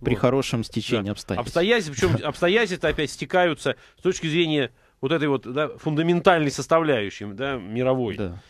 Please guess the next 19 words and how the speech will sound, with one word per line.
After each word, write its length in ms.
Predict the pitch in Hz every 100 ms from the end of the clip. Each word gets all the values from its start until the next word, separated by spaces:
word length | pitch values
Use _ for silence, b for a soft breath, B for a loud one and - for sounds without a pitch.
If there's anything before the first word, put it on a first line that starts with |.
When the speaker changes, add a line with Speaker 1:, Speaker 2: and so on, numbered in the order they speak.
| b
Speaker 2:
Когда 440 | 113 113 170 151 127
она 200 | 143 127
хороша, 500 | 139 139 - 240 226
эта 160 | 170
составляющая, 720 | 165 147 170 160 156 143 - 113
то 100 | 113
есть 100 | 95
мы 80 | 117
показываем, 340 | 117 113 101 b b b
Китай 340 | _ 113 202 208
растёт, 380 | 185 165 180 147
да, 140 | 143
Штаты 340 | - 185 185
восстанавливаются, 680 | 165 147 165 156 156 139 117
Европа 380 | 139 147 180 151
там 180 | 143 127 b b b
забыла 480 | - 120 151 151 147
о 60 | 147
кризисе. 560 | 151 165 143 131 113